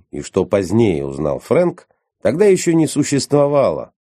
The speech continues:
Телеграфа, телефона, доставки товаров на дом, городской почтовой сети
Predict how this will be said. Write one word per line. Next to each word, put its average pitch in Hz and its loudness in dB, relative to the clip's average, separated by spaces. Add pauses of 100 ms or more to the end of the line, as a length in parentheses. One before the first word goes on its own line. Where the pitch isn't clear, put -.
(360)
Телеграфа, 90 -2
телефона, 98 -2
доставки 87 -2
товаров 73 -6
на 76 -4
дом, 67 -10 (440)
городской 120 0
почтовой 110 0
сети 117 2